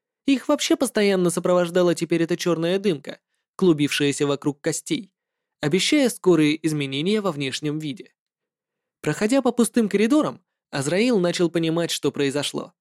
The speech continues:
Автоматика системы зарегистрировала какую-то массовую угрозу, загерметизировала все входы и выходы. Ему самому удалось попасть внутрь только благодаря тому, что некоторые внешние двери были неисправны,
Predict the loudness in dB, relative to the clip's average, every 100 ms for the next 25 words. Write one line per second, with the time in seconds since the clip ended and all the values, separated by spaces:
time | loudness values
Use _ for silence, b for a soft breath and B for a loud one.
0 | _ _ _ _ _ -10 -6 -2 0 0
1 | -2 -2 -2 0 0 0 2 0 -2 -2
2 | 0 2 2 0 -2 0 0 0 -2 -2
3 | -2 -2 0 0 -2 -4 0 0 -2 -8
4 | _ _ _ _ -2 -2 0 -2 -2 -2
5 | 0 2 2 0 0 -4 0 0 0 -2
6 | -2 0 -2 -4 -16 -16 _ _ _ _
7 | _ _ 0 2 2 0 0 0 0 0
8 | 2 2 0 -2 -4 -4 -2 -2 -2 -2
9 | -2 0 0 0 0 0 -2 -2 -4 -2
10 | -4 _ _ -18 0 0 2 0 0 2
11 | 2 2 0 0 -2 -2 0 0 -2 -10
12 | _ -2 2 2 0 -2 -2 -2 -4 -4
13 | -10 -20